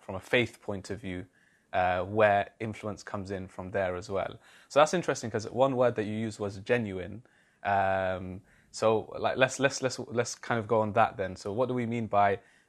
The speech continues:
being genuine? Um, and, um,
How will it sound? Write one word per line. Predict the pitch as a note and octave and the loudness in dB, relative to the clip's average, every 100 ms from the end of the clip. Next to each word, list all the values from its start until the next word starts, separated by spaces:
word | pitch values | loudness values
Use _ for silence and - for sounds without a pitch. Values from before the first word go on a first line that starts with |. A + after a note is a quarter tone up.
| - | -8
being | A2+ G#2+ G#2 F#2+ | -4 -2 -4 -4
genuine? | A2+ G#2+ G#2 F#2+ F#2 F#2+ F#2 _ _ - | 0 0 0 -2 -4 -6 -12 _ _ -2
Um, | G2+ G2 F#2+ F#2 - | 0 0 -2 -6 -8
and, | G2 F#2+ F#2+ G2 G2+ | -6 -6 -6 -4 -2
um, | F#2+ F#2+ F#2 | -2 -4 -8